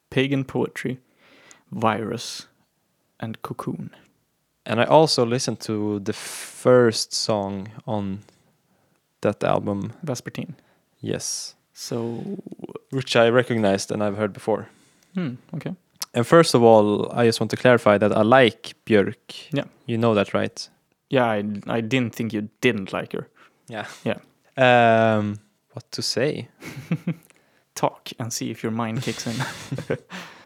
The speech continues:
Speaker 2: Okay, maybe my, the best thought I had was that I, in my opinion,
Speaker 1: Mm-hmm.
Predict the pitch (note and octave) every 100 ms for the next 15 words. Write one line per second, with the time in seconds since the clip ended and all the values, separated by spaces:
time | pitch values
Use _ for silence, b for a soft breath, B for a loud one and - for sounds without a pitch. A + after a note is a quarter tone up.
0 | B B2+ - G#2+ A2 C3+ E3+ D#3+ D3 C3+
1 | B2+ A#2+ A#2+ A#2+ - _ - A2+ A2 A2
2 | _ A#2+ A#2 - - - - A#2+ A2+ -
3 | A2+ A2 - - _ _ - - B2 A2
4 | G2+ G2 G#2 G#2+ G#2 - - G#2+ G2+ -
5 | - - - _ _ B2+ C#3 C3 C3+ D3+
6 | E3 - G#2+ F#2+ F#2+ A2+ - A#2+